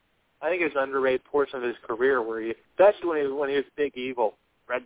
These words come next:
Devil, the Undertaker, and, uh, he, he just, he was a, he was a bad dude, man.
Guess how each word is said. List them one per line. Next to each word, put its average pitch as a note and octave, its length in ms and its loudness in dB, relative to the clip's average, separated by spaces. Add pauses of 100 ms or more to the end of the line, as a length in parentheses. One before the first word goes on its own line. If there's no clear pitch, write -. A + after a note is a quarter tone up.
Devil, B2 280 -2
the A2+ 100 -4
Undertaker, A2 680 -2
and, G2+ 180 -6
uh, G2+ 140 -2 (480)
he, C3+ 280 0
he C#3+ 140 -2
just, D3 160 0 (120)
he F3+ 120 -4
was C#4 140 2 (100)
a, G#3 320 6 (100)
he F3+ 80 -4
was G#3+ 100 0
a - 180 0
bad D#3+ 220 6 (120)
dude, F3+ 280 0
man. G#2+ 180 -8